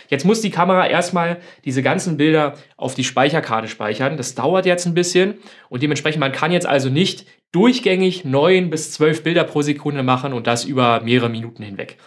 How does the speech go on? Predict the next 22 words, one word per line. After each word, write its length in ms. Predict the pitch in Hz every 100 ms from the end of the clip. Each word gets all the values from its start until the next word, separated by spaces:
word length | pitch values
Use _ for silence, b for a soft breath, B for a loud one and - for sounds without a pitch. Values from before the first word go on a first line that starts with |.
| B
Das 160 | 131 127
funktioniert 460 | 135 127 120 117
also 180 | 104 101
nicht. 320 | 101 85 - _ B B B B
Also 160 | 123
da 160 | 131 147
muss 180 | 165 170
man 200 | 156 147 B B
sich 180 | - 135
so 80 | 147
ein 80 | 131
bisschen, 480 | 147 143 131 131 123
ähm, 480 | 120 117 117 110 -
ja, 400 | 117 110 104 -
einig 280 | - 131 175
darüber 320 | 175 165 170 156
sein, 260 | 156 170
dass 180 | 143 139
man 140 | 135
natürlich, 480 | 131 120 151 175 185
wenn 100 | 123
man 220 | 151 156